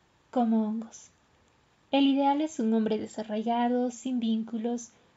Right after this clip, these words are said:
no tiene madre, ni esposas, ni hermanas.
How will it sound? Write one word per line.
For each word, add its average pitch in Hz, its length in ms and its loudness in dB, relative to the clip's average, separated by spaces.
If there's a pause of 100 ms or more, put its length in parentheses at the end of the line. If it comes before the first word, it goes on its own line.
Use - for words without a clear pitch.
(140)
no 294 100 -4
tiene 330 260 0
madre, 262 480 0
ni 233 120 0
esposas, 240 800 -2
ni 220 140 -2
hermanas. 214 560 -10